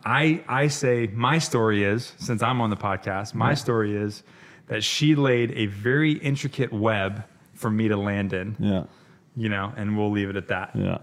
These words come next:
Speaker 1: Um, but no, she was, uh,
Speaker 2: Scandalous.
Speaker 1: she was friends with, uh, Wes over at Rogue American Apparel. Um, he was, he's a friend of mine.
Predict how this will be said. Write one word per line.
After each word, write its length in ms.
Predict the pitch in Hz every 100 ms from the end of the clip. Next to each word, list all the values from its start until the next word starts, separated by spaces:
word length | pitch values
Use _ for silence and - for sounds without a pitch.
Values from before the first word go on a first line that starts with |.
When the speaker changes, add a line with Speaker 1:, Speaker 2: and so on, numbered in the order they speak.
| -
Speaker 1:
Um, 180 | 98 98
but 120 | 110
no, 140 | 120 113
she 200 | - 127
was, 100 | 127
uh, 100 | 104
Speaker 2:
Scandalous. 500 | 113 92 78 78 - - - -
Speaker 1:
she 220 | - - 147
was 160 | 143
friends 380 | - 131 131 117
with, 260 | 120 110 120
uh, 140 | 107
Wes 360 | 104 110 113 117
over 100 | 104
at 60 |
Rogue 220 | 104 104 104
American 360 | 104 104 104
Apparel. 500 | 95 107 104 104 104 - -
Um, 280 | 101 95 98
he 140 | 98
was, 140 | 110 104
he's 200 | 104 101
a 40 |
friend 200 | 95 104
of 60 | 98
mine. 400 | 98 101 101